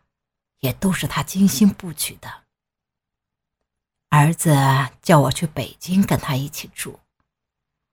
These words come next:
我住了三个月就回来了。北京太大，太拥挤，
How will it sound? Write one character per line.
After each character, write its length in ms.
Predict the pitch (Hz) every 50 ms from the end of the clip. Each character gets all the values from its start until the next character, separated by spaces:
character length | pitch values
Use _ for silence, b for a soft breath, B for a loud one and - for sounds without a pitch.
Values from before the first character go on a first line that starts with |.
| _ _ -
我 120 | 208 220
住 220 | - - - 277
了 120 | 226 202 175
三 340 | - - - 226 240 247 254
个 100 | 254 208
月 160 | 175 - 247
就 140 | - 143 123
回 320 | - - - 110 73 -
来 200 | - - 147 127
了。 260 | 104 - - - _ _ _ _ _ _ _ _ _ _ _ _ _ _ _ _ _ _ _ _ _ _ _ _ _ _ _ _
北 200 | - 139 - -
京 200 | - - 156 151 151
太 360 | - - - 180 147 127 - - -
大， 380 | - - - - - - - _ _ _ _ _ _
太 220 | - - - 180 160
拥 340 | - 165 208 208 208 208
挤， 380 | 196 - - - - - _